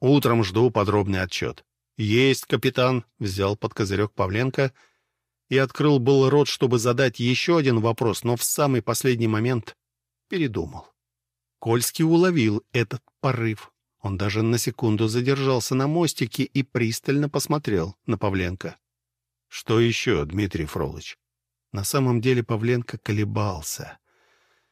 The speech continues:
Ему хотелось ещё раз переговорить с Кольским, поскольку Дмитрий прекрасно понимал, что его действия за спиной командования могут стоить ему карьеры и даже свободы, но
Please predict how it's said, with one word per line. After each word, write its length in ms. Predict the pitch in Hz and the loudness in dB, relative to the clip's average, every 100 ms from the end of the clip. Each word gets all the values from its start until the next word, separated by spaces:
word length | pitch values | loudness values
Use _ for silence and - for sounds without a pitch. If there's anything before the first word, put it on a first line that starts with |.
| _ _ _ _ | _ _ _ _
Ему 220 | 151 170 | 2 4
хотелось 560 | 147 147 - 160 139 - | 4 0 2 2 2 0
ещё 480 | 131 147 - 143 | 0 0 0 2
раз 180 | 107 90 | 2 -2
переговорить 600 | - 117 107 113 110 104 | -2 -2 0 0 2 0
с 100 | - | -2
Кольским, 640 | - 131 107 90 - 90 80 | -4 0 0 0 -6 -8 -6
поскольку 520 | - 117 - 120 135 | -4 -2 0 0 0
Дмитрий 500 | 104 113 143 143 110 | 2 2 2 2 -2
прекрасно 600 | 98 120 113 135 135 127 | -2 -2 0 0 0 -2
понимал, 360 | 123 123 135 123 | 0 2 2 0
что 200 | - 120 | 0 0
его 280 | 107 107 131 | 2 2 2
действия 640 | 101 127 139 - 120 107 | 2 2 2 0 -2 0
за 120 | 98 | 0
спиной 400 | 101 - 113 127 | -2 0 0 0
командования 840 | - 101 107 123 117 107 101 101 95 | 0 0 2 2 2 0 0 0 -2
могут 400 | 92 120 113 104 | 0 0 0 -2
стоить 440 | - 120 110 95 | -2 0 0 0
ему 220 | 104 101 | -2 0
карьеры 580 | 98 104 92 107 135 117 | -2 -4 -4 0 0 0
и 160 | 104 110 | -2 -4
даже 340 | 98 101 95 | -2 -2 -2
свободы, 800 | 90 - 71 73 107 147 110 101 | -6 -4 -6 -4 -2 0 0 -2
но 400 | 92 107 143 147 | -2 -2 0 -2